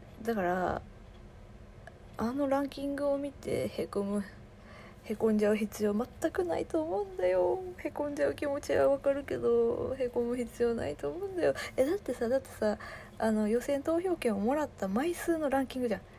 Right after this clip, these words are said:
ん。で、もらった人はすごい、すごいよ。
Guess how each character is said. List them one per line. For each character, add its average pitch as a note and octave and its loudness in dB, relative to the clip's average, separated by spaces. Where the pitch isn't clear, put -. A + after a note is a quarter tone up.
ん。 G#3+ -6
で、 C4+ 6
も E4 4
ら G4 10
っ F#4 -2
た - 2
人 - -2
は A#3 4
す - -4
ご B3+ 10
い、 - -4
す - 0
ご A#3 8
い G3+ 6
よ。 F3+ 2